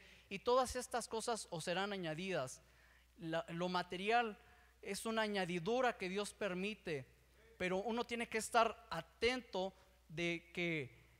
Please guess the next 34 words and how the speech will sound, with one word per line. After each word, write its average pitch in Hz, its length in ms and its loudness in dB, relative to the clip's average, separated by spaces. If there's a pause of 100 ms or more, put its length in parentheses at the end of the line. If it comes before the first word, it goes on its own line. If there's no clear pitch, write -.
(220)
eh, 147 300 -4
la 156 140 0
letra 202 380 2
Bab, 175 380 4 (420)
la, 147 340 -2 (100)
las 156 260 -2
dos 196 180 0
dimensiones, 185 680 0
la 160 80 0
espiritual 180 460 -2
y 233 60 -4
la 202 120 0
material, 170 460 0 (280)
esté 160 260 -4
activa 208 460 0
en 156 60 -2
nuestras 143 420 -4
vidas, 160 480 -4 (280)
esté 190 580 0
implementada, 165 1080 0 (280)
que 190 100 -4
no 220 120 0
solamente 233 420 2
estemos 220 600 0 (260)
en 165 120 -2
lo 175 80 2
espiritual 175 680 2
y 214 120 -6
sin 185 260 -2
hacer 208 280 0
nada 226 220 2
en 220 60 -4
lo 214 80 -2
material 185 580 0